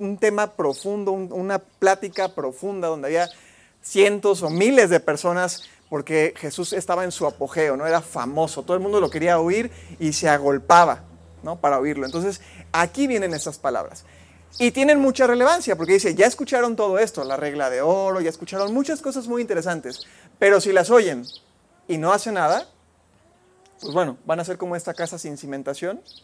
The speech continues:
que se va a caer fácil y rápido". Y ahora sí, dice, "¿Por qué me llaman Señor, Señor y no hacen lo que les mando hacer?". Vamos a aprender que la fe, como decía en Romanos, proviene del oír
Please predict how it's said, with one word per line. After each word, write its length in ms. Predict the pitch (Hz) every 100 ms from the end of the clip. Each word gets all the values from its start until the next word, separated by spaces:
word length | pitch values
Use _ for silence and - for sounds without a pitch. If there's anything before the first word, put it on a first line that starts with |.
| _ _ _
que 100 | 147
se 80 | 147
va 100 | 143
a 40 |
caer 300 | 139 160 180 - - -
fácil 380 | - 175 - 180
y 60 |
rápido". 380 | 143 127 - 127 - _ _ _
Y 120 | - 180
ahora 180 | 190
sí, 200 | 196 233 - _ _
dice, 220 | 175 175
"¿Por 220 | 196 202 185
qué 120 | 240
me 120 | 247
llaman 300 | 226 214 214
Señor, 420 | - 175 170 180
Señor 400 | - 156 156 170 - _ _ _ -
y 100 | 165
no 180 | 170 175
hacen 380 | 180 202 185 185 - _ _ _
lo 140 | - 151
que 80 | 156
les 160 | 147
mando 240 | 151 160 147
hacer?". 260 | - 104 - - - _ _ _ _ _ _ _ - - _ _ _ _ _ - - _ _ _ _ _ _ - - _ _ _ -
Vamos 340 | 220 302 294
a 40 |
aprender 360 | 277 220 214 214
que 280 | 220 220 208 - - _ -
la 220 | 165 170
fe, 360 | - 247 269 - _ _ _ -
como 200 | - 147
decía 200 | 143 175
en 60 | 165
Romanos, 380 | 180 175 175 -
proviene 480 | 175 175 190 202
del 220 | 170 156 143
oír 340 | 160 208 226